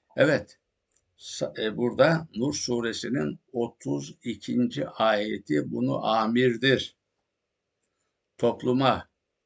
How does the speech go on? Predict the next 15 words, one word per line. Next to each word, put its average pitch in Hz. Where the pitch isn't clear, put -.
ne 104
diyeceğim, 104
muhtarlık 104
de, 101
belediye 107
de, 92
öyle 98
kaymakamlık 104
de, 104
valilik 104
de, 98
bakanlıklar 107
de, 98
cumhurbaşkanlığı 101
de, 151